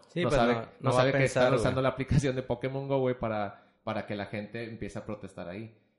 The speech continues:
Speaker 2: Y ahí es como se hizo un, un
Speaker 1: O sea, es una manera para no ponerlo en las redes,
Speaker 2: Ajá.
Speaker 1: pero sí está en las redes,
Speaker 2: Sí está en las
Speaker 1: pero
Speaker 2: redes.
Speaker 1: está en una aplicación
Speaker 2: Ajá.
Speaker 1: de que inocente, entre
Speaker 2: Sí.
Speaker 1: comillas,
Speaker 2: Ajá,
Speaker 1: y pues
Speaker 2: escondida,
Speaker 1: no.
Speaker 2: güey, escondida. Y, pues,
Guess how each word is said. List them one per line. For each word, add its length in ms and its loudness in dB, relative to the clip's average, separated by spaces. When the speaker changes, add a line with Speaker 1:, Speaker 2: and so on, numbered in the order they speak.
Speaker 2:
Y 140 -6
ahí 160 -2
es 100 -8
como 180 -8
se 120 -8
hizo 300 -6
un, 540 -10
un 240 -8
Speaker 1:
O 60 0
sea, 140 2
es 120 -2
una 160 2
manera 540 2
para 200 0
no 180 -2
ponerlo 380 0
en 100 0
las 140 2
redes, 460 2
Speaker 2:
Ajá. 420 -6
Speaker 1:
pero 220 6
sí 120 2
está 160 2
en 60 6
las 120 6
redes, 240 8
Speaker 2:
Sí 80 6
está 140 -2
en 60 -4
las 80 -2
Speaker 1:
pero 140 6
Speaker 2:
redes. 160 6
Speaker 1:
está 160 0
en 60 2
una 120 4
aplicación 520 0
Speaker 2:
Ajá. 60 4
Speaker 1:
de 120 4
que 420 2
inocente, 600 0
entre 220 -2
Speaker 2:
Sí. 60 -20
Speaker 1:
comillas, 580 0
Speaker 2:
Ajá, 140 -4
Speaker 1:
y 20 2
pues 80 0
Speaker 2:
escondida, 360 4
Speaker 1:
no. 60 0
Speaker 2:
güey, 100 -4
escondida. 520 -4
Y, 260 -2
pues, 260 0